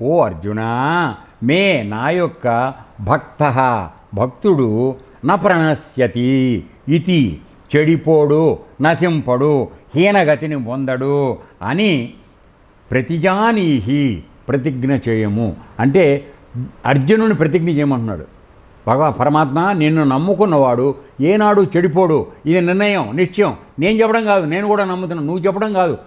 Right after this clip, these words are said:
నేను కూడా నమ్ముతున్నాను. నా, నా ప్రతిజ్ఞ ఇది అని అర్జునుని చెప్పమంటున్నాడు. అంటే ఏమిటి? "ఒరేయ్, నేను చెప్తున్న మాట నమ్మి నువ్వు చెప్పరా" అంటున్నాడు.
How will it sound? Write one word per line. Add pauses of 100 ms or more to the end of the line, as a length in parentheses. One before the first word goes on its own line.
(160)
నేను
కూడా
నమ్ముతున్నాను.
నా,
నా
ప్రతిజ్ఞ
ఇది (280)
అని (160)
అర్జునుని
చెప్పమంటున్నాడు. (260)
అంటే
ఏమిటి? (180)
"ఒరేయ్,
నేను
చెప్తున్న
మాట
నమ్మి
నువ్వు
చెప్పరా"
అంటున్నాడు.